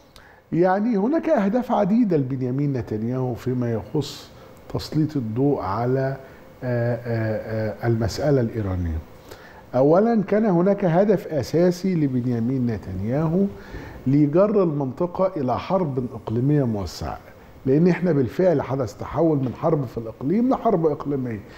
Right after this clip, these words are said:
لكن حدودها، مداها، حدتها، آه، آه، هي أقرب إلى التصعيد المحسوب، آه، ما بين الطرفين الكبيرين إسرائيل وإيران،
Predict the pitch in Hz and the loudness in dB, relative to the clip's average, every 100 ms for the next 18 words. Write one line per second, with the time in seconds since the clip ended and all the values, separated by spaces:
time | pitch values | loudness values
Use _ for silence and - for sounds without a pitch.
0 | - - - 143 208 240 - 220 220 190 | -18 -18 -2 4 4 4 4 4 4 2
1 | - - - - 165 170 180 180 190 202 | -6 -20 -12 -2 4 6 4 4 2 2
2 | - - - - 135 135 151 185 180 185 | -2 -18 -18 -8 -4 0 4 4 4 0
3 | 185 - - - 143 127 143 185 180 185 | -4 -14 -20 -10 -6 -2 2 2 0 -2
4 | 185 - - - - _ - 127 135 139 | -2 -6 -20 -20 -20 _ -12 -6 -4 -2
5 | 135 - 131 131 - - 135 180 156 185 | -4 0 4 4 2 -2 2 4 4 0
6 | - 190 - 175 170 160 160 - 120 - | -2 -2 0 2 2 2 -4 -6 -8 -2
7 | 156 151 139 120 - - 190 202 175 - | 0 2 2 0 -6 -6 0 2 0 -4
8 | - - - - - - - 135 139 139 | -16 -18 -18 -18 -20 -20 -10 -2 2 2
9 | 143 - 147 151 147 196 220 226 214 196 | 0 0 2 4 4 4 4 2 0 -2
10 | - 147 139 135 135 131 123 143 143 131 | -4 0 4 4 4 2 0 0 0 0
11 | - 180 190 196 190 - - 143 - 139 | 0 2 2 2 -2 -8 -6 -4 -2 -2
12 | 127 127 127 117 117 135 - - 107 143 | 2 2 2 0 -2 -8 -6 -4 0 2
13 | 127 101 107 92 | 2 0 -6 -10